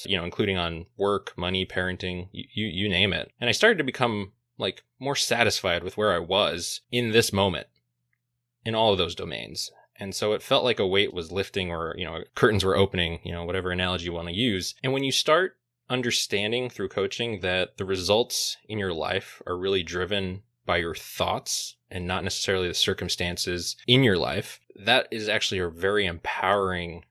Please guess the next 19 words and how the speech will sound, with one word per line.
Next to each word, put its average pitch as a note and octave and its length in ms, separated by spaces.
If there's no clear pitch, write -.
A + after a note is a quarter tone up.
realization, F2+ 760
'cause F2+ 160
you, G#2+ 580
the G#2 100
nidus A2+ 380
of G2 60
control G2+ 360
of F#2 80
your F2+ 160
life F#2 300
then F2+ 220
resides F2+ 360
with - 200
you, F2+ 240
not F2+ 240
with F#2 100
those F2 220
external E2+ 400
circumstances. - 920